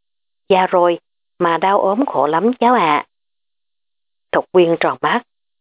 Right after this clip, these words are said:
"Cô bảo là bà đã trên tám mươi rồi ư?" Bà Cầm gật đầu, Thục Quyên đưa tay che mặt: "Thế lúc nãy cháu gọi bằng cô, phạm thượng quá, nhưng trong bà còn trẻ lại khỏe nữa, cháu lầm cũng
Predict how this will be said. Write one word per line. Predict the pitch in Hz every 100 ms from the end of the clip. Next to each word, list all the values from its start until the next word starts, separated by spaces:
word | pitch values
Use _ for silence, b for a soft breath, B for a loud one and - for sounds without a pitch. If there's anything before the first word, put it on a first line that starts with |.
| _ _ _
"Cô | -
bảo | 240 151 220
là | 247 185 170 -
bà | 180
đã | 175 170
trên | - 233
tám | 220 269 294
mươi | 262
rồi | 202 175
ư?" | 185 233 262 _ _ _ _ _ _ _ _ _ _ -
Bà | 139
Cầm | - 143 139
gật | 139
đầu, | 156 147 151 139 - _ _ _ _
Thục | - -
Quyên | 208 196 185
đưa | 180
tay | 175 160 165 -
che | 165
mặt: | 160 143 - _ _ _ _ _ _ -
"Thế | 185 175 202
lúc | 226 269
nãy | 160 156 160
cháu | 269
gọi | 233 143
bằng | 160 143 139
cô, | - 185 185 160 _ _ _ _ -
phạm | 139 135
thượng | - 120 127
quá, | 143 147 233 - _ _ _ _ -
nhưng | 262 262 254
trong | 247 247
bà | 214 170
còn | 180 175
trẻ | - 139 214
lại | 285 165
khỏe | - 151
nữa, | 202 165 151 254 _ _ _ _ _ -
cháu | 302
lầm | 214 156 147
cũng | -